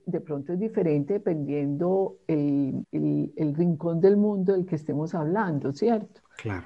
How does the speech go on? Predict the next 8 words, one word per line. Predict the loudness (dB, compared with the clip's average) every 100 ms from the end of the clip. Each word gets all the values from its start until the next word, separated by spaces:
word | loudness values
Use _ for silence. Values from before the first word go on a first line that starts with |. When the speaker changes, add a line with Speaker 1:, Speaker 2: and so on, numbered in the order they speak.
| -6
Speaker 1:
Eh, | 4 6 6 4 0
porque, | -2 -2
pues, | -4 -6 -6 -16 -20
si | -4 -2
nos | 0 0
vamos, | 0 0 -2
por | 0 2
ejemplo, | 2 2 0 0 2 2 0